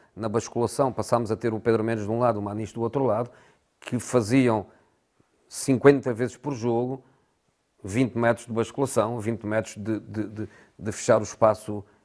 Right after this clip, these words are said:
eh, interior. O Aleni não, não iria fazer quarenta vezes, iria fazer só dez. Uma coisa é estarmos a jogar contra o Panathinaikos, outra coisa é estarmos a jogar contra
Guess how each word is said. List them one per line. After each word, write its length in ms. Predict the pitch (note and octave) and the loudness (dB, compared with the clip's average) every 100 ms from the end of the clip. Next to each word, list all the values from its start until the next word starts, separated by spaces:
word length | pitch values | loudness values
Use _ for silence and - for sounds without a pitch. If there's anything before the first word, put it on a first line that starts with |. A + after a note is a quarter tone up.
| - | -12
eh, 260 | G2+ G#2 G2+ | -6 -6 -4
interior. 520 | A#2 G#2+ G#2+ A#2 A2 | -4 0 2 4 4
O 220 | G2 G#2 G2+ | 2 0 2
Aleni 280 | G#2+ A2+ | 2 2
não, 180 | A2+ A2+ | 0 -2
não 180 | A2+ A2+ | 0 -2
iria 280 | A2+ A#2 A#2 | -2 -2 -2
fazer 260 | A2+ G#2 | -2 -2
quarenta 420 | A2+ A2+ A#2 A2+ A#2 | 0 0 0 2 0
vezes, 300 | A#2+ B2+ A#2 | 2 -2 -2
iria 200 | C3+ A#2 | -2 -2
fazer 220 | A2 A2 | -2 -4
só 180 | - G2 | -2 0
dez. 360 | C3+ C3 - - - - _ | 4 2 0 -14 -20 -20 _
Uma 180 | A2+ A2 | 0 0
coisa 360 | - A#2+ A2 B2 | 2 0 4 2
é 220 | A#2+ B2 | 2 -2
estarmos 380 | - A#2 A#2 G#2+ | 0 -2 -2 -6
a 60 | |
jogar 240 | G2+ A#2 A2+ | -2 -2 0
contra 300 | B2 A#2 A2+ | 0 0 0
o 200 | B2 A2 | -2 2
Panathinaikos, 840 | - A2+ A2+ A2+ A#2 A2+ B2+ - | 2 4 0 -4 -4 -4 -6 -8
outra 180 | C#3+ A2 | -8 -4
coisa 200 | A#2+ A2+ | -2 -2
é 20 | |
estarmos 280 | G#2+ A#2 G#2+ | 0 0 0
a 60 | |
jogar 220 | G#2 A#2 A2+ | 0 0 0
contra 440 | - A#2+ A2+ A#2 | 0 -2 -2 -6